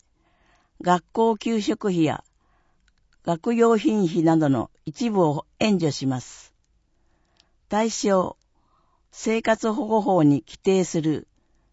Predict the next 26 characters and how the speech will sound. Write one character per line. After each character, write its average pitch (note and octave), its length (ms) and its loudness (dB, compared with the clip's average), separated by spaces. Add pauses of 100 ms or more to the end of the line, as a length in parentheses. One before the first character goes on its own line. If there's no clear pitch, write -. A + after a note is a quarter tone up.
(160)
要 G3+ 460 0
保 - 260 -8
護 G#3+ 120 -2
世 A3 220 -2
帯 F3+ 180 4
に D#3 140 6
準 F3+ 260 2
ず G#3 120 -2
る E3 120 0
制 F3+ 280 0
度 D3 100 0
に B2+ 260 -2 (540)
困 A3 240 0
窮 A3+ 280 -4
し - 80 -10
て G#3+ 220 -4
い F#3+ 40 0
る D#3+ 100 0
と - 260 -4 (440)
認 E3+ 240 -2
め G#3 120 0
ら G3 140 2
れ F#3+ 140 -4
る D3 100 -2
世 D#3+ 260 -6
帯。 B2+ 240 -10